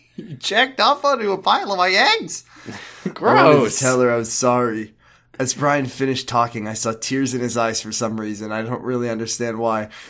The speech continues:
Speaker 1: but he was holding them back.
Speaker 2: Sarah told me about you creating me against her will, and she was very upset with you.
Speaker 1: She was, I thought she faked her
Speaker 2: Shh.
Speaker 1: death.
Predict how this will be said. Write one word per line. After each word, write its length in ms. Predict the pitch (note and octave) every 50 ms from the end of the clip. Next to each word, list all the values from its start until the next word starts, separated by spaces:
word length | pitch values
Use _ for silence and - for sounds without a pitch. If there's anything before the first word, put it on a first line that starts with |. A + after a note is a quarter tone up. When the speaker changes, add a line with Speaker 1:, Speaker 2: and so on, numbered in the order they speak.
| - -
Speaker 1:
but 80 | - A#2
he 60 | B2
was 140 | A#2+ A2+ A#2
holding 340 | A2 B2+ B2 A2 B2 A#2 A2+
them 100 | A2 G#2+
back. 400 | A#2 A2+ A2+ A2 G#2+ - - _ _ _ _ _ _ _ _ _ _ _ _ _ _ _ _ _
Speaker 2:
Sarah 380 | - - - - D#3 D#3 D#3 D#3
told 300 | D3+ - D3+ D#3+ D#3 D3
me 100 | C#3+ B2
about 240 | A2 A#2 G#2+ A2 G2+
you 160 | A2+ A#2 A2+
creating 540 | A2+ - - A#2+ G#2+ G#2+ A2 A2 A#2 A2+ A2+
me 120 | G#2+ G#2
against 380 | G#2+ G#2 A#2 A2 G#2+ G#2+ - -
her 80 | B2+
will, 240 | A2+ A2+ A#2 A#2 A2+
and 100 | A#2 A2+
she 140 | - - B2+
was 180 | A#2+ A#2+ - -
very 320 | - C#3 C3+ C3+ C3 B2
upset 380 | A#2+ - - - - B2 - -
with 180 | G2+ - -
you. 60 | -
Speaker 1:
She 160 | - - - A#3
was, 300 | B3+ C4 G#3+ E3 - -
I 180 | - A3+ A#3
thought 320 | A3+ - B3+ C4+ C#4+ - C#4
she 160 | - B3 A#3
faked 300 | A#3+ A#3 A#3+ B3 - -
her 60 | G#3+
Speaker 2:
Shh. 80 | G3+ G3+
Speaker 1:
death. 320 | G#3 A3 G3 - -